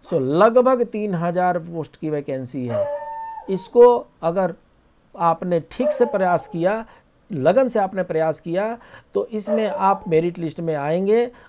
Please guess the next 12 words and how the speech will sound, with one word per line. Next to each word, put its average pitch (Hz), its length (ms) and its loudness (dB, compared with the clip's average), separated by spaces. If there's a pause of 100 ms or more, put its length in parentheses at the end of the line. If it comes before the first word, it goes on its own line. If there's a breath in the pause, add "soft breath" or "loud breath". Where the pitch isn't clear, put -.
(120)
और 180 240 -2
आपको 208 360 -2
अच्छी - 420 -6
नौकरी 139 360 -4
मिलेगी। 110 500 -10 (720)
प्रयास 175 300 4
कीजिए 196 260 2
भगवान 185 340 2
का 190 100 -2
नाम 185 220 -2
लेकर 185 260 -4
के। 196 160 -8